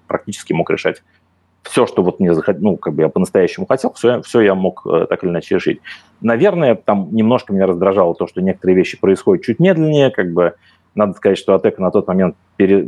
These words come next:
ну, как бы они очень быстро пере-, перешли от с компании, которая управляла достаточно консолидированным парком вагонов, там их было всего семьдесят человек, до компании, которая владеет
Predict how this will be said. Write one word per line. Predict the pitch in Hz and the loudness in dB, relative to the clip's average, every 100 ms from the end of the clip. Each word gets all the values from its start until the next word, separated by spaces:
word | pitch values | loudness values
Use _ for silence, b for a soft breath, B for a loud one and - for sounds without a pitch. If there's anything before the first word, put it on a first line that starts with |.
| 90 | -2
ну, | 101 | -2
как | 85 | 0
бы | 78 | 0
они | 85 98 | 2 2
очень | 101 - 98 | 2 0 0
быстро | 110 - | 0 -2
пере-, | - 95 98 | -2 0 0
перешли | 101 95 - 98 | 0 0 2 2
от | 82 90 - | 2 -2 -2
с | |
компании, | - 90 107 98 90 | -2 0 0 0 -2
которая | 87 - 87 85 | -4 -2 0 0
управляла | 85 90 90 82 80 b b b _ _ | 0 2 2 2 0 b b b _ _
достаточно | - 92 92 101 - - 87 | -8 -4 -2 -4 -6 -4 -4
консолидированным | - 87 95 95 98 90 87 85 | -2 -2 2 4 2 2 -2 -2
парком | 92 - 92 | -2 -2 -2
вагонов, | 92 165 151 | 0 0 -2
там | - 82 | -4 -6
их | |
было | 78 82 | -2 -2
всего | 71 87 82 | -2 -2 0
семьдесят | 92 78 - | 0 -4 -2
человек, | 90 135 180 - | 2 2 0 -2
до | 113 117 113 | 2 4 4
компании, | 104 101 101 110 101 | 2 0 0 0 0
которая | - 101 92 | 0 2 2
владеет | 87 90 95 90 | 2 0 2 2